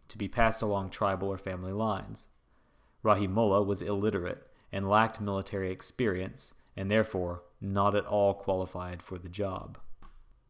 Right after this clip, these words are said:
But Rahimullah's lack of qualifications did not stop elders and tribal leaders from Aruzgan from petitioning President Ghani. They even made trips to Kabul to plead with the president to allow Rahimullah to take up his brother's title.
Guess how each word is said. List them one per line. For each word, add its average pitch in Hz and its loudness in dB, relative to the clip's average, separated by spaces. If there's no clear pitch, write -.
But 117 2
Rahimullah's 117 4
lack 104 6
of 95 -4
qualifications 92 -2
did 98 -4
not 117 2
stop - 2
elders 90 0
and 92 -10
tribal 107 4
leaders 92 -2
from 123 0
Aruzgan 87 -4
from 98 -8
petitioning 117 -4
President 90 -4
Ghani. 101 0
They 110 2
even 131 4
made 110 4
trips - 0
to - -6
Kabul 101 2
to - -4
plead 151 -4
with 104 -6
the 95 -8
president 92 -4
to 113 -4
allow 127 4
Rahimullah 92 0
to 95 -8
take 107 -4
up - -6
his 92 -10
brother's 92 -4
title. 117 0